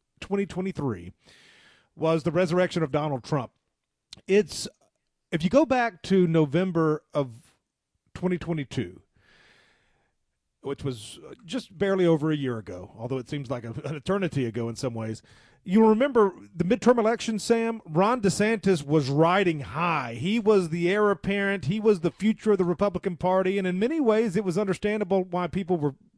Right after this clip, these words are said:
saying that, because Florida, in a, in a year that was not so good for Republicans at the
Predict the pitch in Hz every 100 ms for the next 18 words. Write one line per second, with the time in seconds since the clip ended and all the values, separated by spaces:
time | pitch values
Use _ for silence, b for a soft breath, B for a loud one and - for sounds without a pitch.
0 | _ _ 156 294 370 240 151 127 185 185
1 | 202 151 - 220 294 285 165 180 180 170
2 | 165 175 160 147 160 170 202 196 180 170
3 | 156 139 143 185 170 175 131 220 285 262
4 | 175 139 156 143 - 151 151 143 143